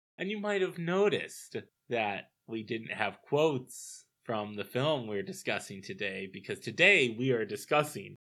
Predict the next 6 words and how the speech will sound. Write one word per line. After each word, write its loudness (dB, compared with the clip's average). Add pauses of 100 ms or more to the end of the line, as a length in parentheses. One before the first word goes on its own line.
(140)
the -2
two -2
thousand 2
and -12
six 0
film 0